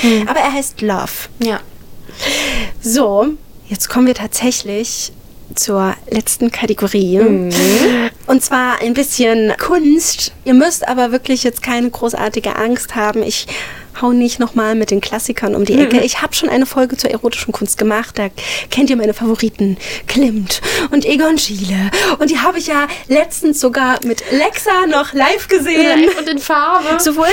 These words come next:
Speaker 2: Klimt als auch Egon Schiele.
Speaker 1: <laughs>
Speaker 2: Da hab ich mich sehr gefreut.
Speaker 1: Mhm. In Wien.
Speaker 2: Aber ich muss dir unbedingt was zeigen.
Speaker 1: Mhm.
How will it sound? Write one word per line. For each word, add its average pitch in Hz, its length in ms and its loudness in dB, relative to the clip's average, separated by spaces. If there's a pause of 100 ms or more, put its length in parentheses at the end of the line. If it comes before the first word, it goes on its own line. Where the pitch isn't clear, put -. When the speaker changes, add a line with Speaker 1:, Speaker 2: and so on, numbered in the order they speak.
(100)
Speaker 2:
Klimt 359 380 4
als - 220 2
auch 427 200 0
Egon 440 360 6
Schiele. 311 420 2 (220)
Speaker 1:
<laughs> - 200 -10
Speaker 2:
Da 294 80 -4
hab 254 120 -8
ich 269 160 -4
mich 247 160 0
sehr 269 160 0
gefreut. 220 540 2
Speaker 1:
Mhm. 185 280 2 (120)
In 302 180 2
Wien. 180 260 0 (400)
Speaker 2:
Aber 254 340 0
ich - 160 -4
muss 254 320 2
dir - 420 -2 (160)
unbedingt 254 540 -2
was - 180 -6
zeigen. - 680 0
Speaker 1:
Mhm. 269 160 4